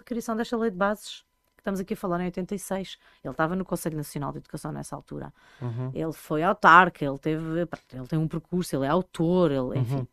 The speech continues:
Speaker 1: Pronto, depois em dois mil e quatro, cinco, acho que ele abandonou, ah, a direção da, lá da ponte. E eu acho que ele se ficou sempre um bocadinho zangado, não é? Com, com o país,
Speaker 2: Uhum.
Speaker 1: com,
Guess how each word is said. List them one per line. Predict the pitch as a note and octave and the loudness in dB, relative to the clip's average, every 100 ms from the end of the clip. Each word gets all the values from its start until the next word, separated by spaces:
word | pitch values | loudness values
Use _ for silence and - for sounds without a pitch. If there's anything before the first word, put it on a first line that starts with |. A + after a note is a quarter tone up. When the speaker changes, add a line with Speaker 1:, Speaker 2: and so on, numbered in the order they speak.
| _ _ - - - - - - _ _ _ _ - | _ _ -20 -20 -20 -20 -20 -20 _ _ _ _ -2
Speaker 1:
Pronto, | F4 - | -2 0
depois | - F3+ | 0 2
em | F#3 | 2
dois | F#3+ F#3 | 2 2
mil | G3+ | 0
e | G3 | 0
quatro, | - G3 - | 2 2 2
cinco, | - G3 F3 | -6 -4 -2
acho | E3+ - | -2 0
que | |
ele | D#3+ | -2
abandonou, | D#3 D#3 D3 C#3+ D#3+ F3 F3 | 0 -2 -4 -4 -6 -8 -8
ah, | C#3+ C#3+ C#3 | -6 -6 -8
a | C3+ | -10
direção | - C#3+ - C3+ | -10 -10 -8 -8
da, | C3+ C3 | -6 -6
lá | C#3 C#3 | -6 -6
da | C3+ | -8
ponte. | - C#3+ E3+ - A3 - _ _ _ _ _ _ _ | -8 -8 -8 -10 -12 -12 _ _ _ _ _ _ _
E | F#3+ F3 E3+ | -6 -2 2
eu | E3 | 4
acho | E3 - | 2 -2
que | |
ele | C#3 C3+ | -12 -14
se | - - | -20 -14
ficou | E3 D#3+ | -12 -8
sempre | A3 G3 | -8 -6
um | G#3 | -6
bocadinho | F#3+ F3 D#3+ | -4 -4 -4
zangado, | D#3+ C#3+ C3+ C3 C#3 D#3+ _ _ | -4 -4 -4 -6 -12 -16 _ _
não | C3 | -16
é? | B2 - - | -14 -16 -16
Com, | B2 A2 - _ _ _ _ _ _ _ _ _ | -14 -14 -18 _ _ _ _ _ _ _ _ _
com | D3 | -12
o | |
país, | B2+ C#3 C3 C3 C#3 - - | -6 -4 -2 -4 -6 -10 -6
Speaker 2:
Uhum. | B2 | -4
Speaker 1:
com, | G#2+ A2+ B2+ - | -4 -6 -8 -12